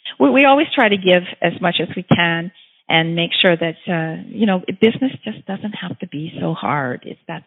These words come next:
simple. It can be a lot easier. If you deal and work with someone who's gone before you, they will plow the way and they will help you overcome the obstacles and prevent those horrible pitfalls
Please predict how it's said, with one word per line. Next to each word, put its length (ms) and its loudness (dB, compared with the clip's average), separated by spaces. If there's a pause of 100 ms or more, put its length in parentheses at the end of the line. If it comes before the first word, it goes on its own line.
simple. 400 -10
It 100 -12
can 140 -8
be 100 -6
a 80 -4
lot 260 -2
easier. 520 -6 (340)
If 160 -6
you 120 4
deal 420 6
and 160 0
work 240 4
with 80 2 (100)
someone 260 2
who's 240 -6
gone 220 0
before 400 0
you, 240 0 (560)
they 320 4
will 380 2 (680)
plow 400 4
the 120 4
way 560 4
and 180 -2
they 140 0
will 280 0
help 440 2
you 360 2
overcome 500 0
the 120 -2
obstacles 560 -4 (460)
and 180 -2
prevent 580 2
those 200 0 (160)
horrible 320 2
pitfalls 680 -2